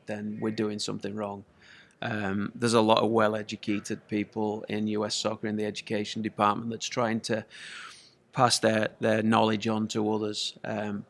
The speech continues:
but all that said, we've gotta provide pathways for kids to access high-level soccer. Um,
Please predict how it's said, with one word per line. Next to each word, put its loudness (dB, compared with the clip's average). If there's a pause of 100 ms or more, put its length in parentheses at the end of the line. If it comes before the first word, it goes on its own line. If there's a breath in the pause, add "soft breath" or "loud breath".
(160)
but 6
all 8
that 2
said, 2
we've -4
gotta 2
provide 0 (680)
pathways 0
for -8
kids -4
to -4
access -4
high-level 0
soccer. -6 (440 soft breath)
Um, -2